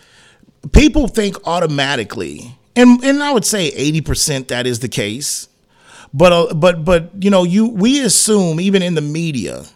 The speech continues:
and I don't consider myself part of the media, just for the new listeners, I'm never have in eighteen years doing this, but the media and the bloggers and the writers, they sit there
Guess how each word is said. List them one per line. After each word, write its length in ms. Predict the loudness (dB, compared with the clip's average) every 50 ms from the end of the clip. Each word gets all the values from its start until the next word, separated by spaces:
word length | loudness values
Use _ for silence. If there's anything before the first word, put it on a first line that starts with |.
| _ _ -10
and 100 | -6 -6
I 80 | -4 -4
don't 180 | -4 -6 -8
consider 280 | -8 -8 -6 -6 -6 -6
myself 340 | -8 -8 -8 -8 -8 -6 -6
part 140 | -6 -6
of 80 | -6 -6
the 60 | -8
media, 280 | -8 -8 -8 -8 -10 -12
just 160 | -14 -14 -14
for 100 | -12 -10
the 60 | -8
new 180 | -8 -6 -6 -8
listeners, 380 | -8 -8 -8 -8 -8 -8 -10
I'm 140 | -12 -10 -8
never 240 | -8 -8 -6 -8 -8
have 260 | -8 -8 -10 -10 -12
in 80 | -12 -14
eighteen 300 | -14 -14 -14 -12 -12 -12
years 220 | -12 -12 -14 -16
doing 320 | -16 -16 -16 -16 -16 -18 -20
this, 260 | -20 -20 -20 -20 -20 _ _ _ _ _ _ _ _ _ _ _ _ _
but 280 | -2 0 0 0 0 -2
the 80 | -4 -2
media 640 | -2 -2 0 0 0 0 0 -2 -4 -6 -8 -10 -14 -20 -20 _ _ _ _ _ _ _ _ _ _ _ _ _ _ _ _ _ _ _ _ _ _ _
and 120 | -4 -2
the 100 | -2 -2
bloggers 1000 | -2 -4 -8 -8 -4 -2 0 2 2 2 2 0 0 0 -4 -8 -10 -12 -10 -8
and 120 | -6 -2 0
the 80 | 0
writers, 580 | 0 0 0 -2 -2 -4 -6 -6 -8 -14 -18 -20 -20 -20 -20 _ _ _ _ _ _ _ _ _ _ _ _ _ _ _ _ -16
they 420 | -12 -8 -2 0 2 4 4 2
sit 360 | 2 2 0 -2 -4 -2 -2
there 460 | -2 -2 0 -2 -2 -4 -6 -8 -10